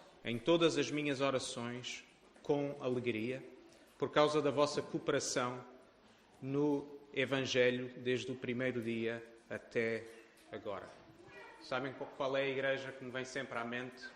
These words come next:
quando leio estas palavras? É esta igreja. E se aqueles que me conhecem bem sabem que eu não tenho vida para palavras de, eh, de, eh,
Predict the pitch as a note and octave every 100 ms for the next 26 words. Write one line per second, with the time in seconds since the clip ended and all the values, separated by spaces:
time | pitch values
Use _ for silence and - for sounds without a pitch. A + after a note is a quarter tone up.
0 | - A#2+ A#2 A#2 A#2+ A2+ A2+ - A#2+ G#2
1 | - - - - - - - - A#2+ B2
2 | B2 C3+ - - - A2 G#2+ - A2 G#2
3 | G2 F2+ - - - - - - - -
4 | A2 - - A#2+ A2+ G2+ B2+ A2+ - A#2+
5 | - A#2+ A#2+ - A2+ B2+ C3 - A#2+ A#2+
6 | - - - - - A#2+ A2+ A2 - A#2
7 | A#2 - - - - - - - - A2+
8 | A2+ A#2 A#2+ A#2+ A2+ A2+ A#2 A2+ G#2 G2+
9 | A2+ G#2+ G#2+ G2+ G2+ G#2 - - - -
10 | - - - - - - A2+ G#2+ G#2 G#2